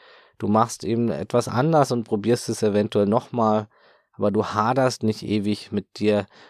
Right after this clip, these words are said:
oder mit etwas, wenn mal was nicht klappt. Dinge wie Selbsthass, Selbstverurteilung, Selbsterniedrigung verschwinden.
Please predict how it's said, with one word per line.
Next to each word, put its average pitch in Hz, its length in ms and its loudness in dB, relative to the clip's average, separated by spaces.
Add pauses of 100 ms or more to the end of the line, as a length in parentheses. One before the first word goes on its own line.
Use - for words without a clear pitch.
(120)
oder 101 160 -2
mit 98 220 0
etwas, 98 500 -2
wenn 95 100 0
mal 95 180 0
was 92 200 -2
nicht 95 220 -6
klappt. - 440 -6 (680)
Dinge 110 300 0
wie 107 200 0 (520)
Selbsthass, 110 960 0
Selbstverurteilung, 104 1300 0
Selbsterniedrigung 98 1200 0 (420)
verschwinden. 98 960 -2